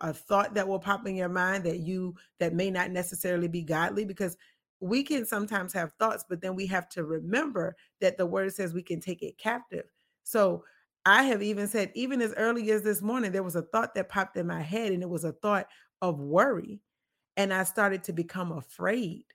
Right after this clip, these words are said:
And I was afraid of the spiritual realm because I started, I said I was gonna start reading a book on how you break demonic covenant and curses, because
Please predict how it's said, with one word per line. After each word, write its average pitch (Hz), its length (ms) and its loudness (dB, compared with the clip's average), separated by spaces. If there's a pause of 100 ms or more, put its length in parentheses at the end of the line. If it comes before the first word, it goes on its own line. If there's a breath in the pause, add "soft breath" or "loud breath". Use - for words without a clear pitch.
(640 soft breath)
And 190 360 4
I 202 120 2
was 180 180 0
afraid 180 680 -2 (500)
of 180 180 0
the 160 80 -4
spiritual 175 840 0 (120)
realm 160 520 0 (720)
because 202 260 0
I 180 380 2
started, 190 640 2
I 180 80 0
said 190 180 2
I 190 80 6
was 175 140 0
gonna 180 180 -2
start 175 300 0
reading 170 240 2
a 156 60 -2
book 185 380 -2
on 170 320 -2 (340 loud breath)
how 196 280 6
you 175 220 -2
break 175 380 0 (120)
demonic 175 560 -2
covenant 170 500 -2
and 165 140 -8
curses, 190 500 -6
because 165 520 -4